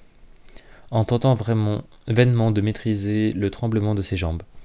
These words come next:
Elana se remit en garde. Un rictus mauvais tordit ses lèvres, tordit les lèvres du mercenaire. Elle était à sa merci, désormais. Il pouvait l'abattre quand il voulait,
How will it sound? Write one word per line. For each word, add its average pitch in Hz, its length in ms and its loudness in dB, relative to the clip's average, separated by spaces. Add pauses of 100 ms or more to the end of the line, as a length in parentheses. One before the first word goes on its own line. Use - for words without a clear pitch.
(240)
Elana 107 340 -2
se - 160 -4
remit 101 300 0
en 92 120 -2
garde. 82 320 -8 (720)
Un 107 80 -2
rictus 110 480 -4
mauvais 101 380 2
tordit 107 260 -4
ses 101 180 -2
lèvres, 92 420 -2 (140)
tordit 117 260 2
les 110 140 2
lèvres 107 160 2
du 101 80 2
mercenaire. 90 460 -2 (600)
Elle 107 140 2
était 113 240 0
à 110 100 2
sa 101 120 0
merci, 95 340 -6 (180)
désormais. 87 440 -2 (1000)
Il 104 140 0
pouvait 107 220 0
l'abattre 98 420 0
quand - 260 -8
il 92 80 0
voulait, 82 260 -2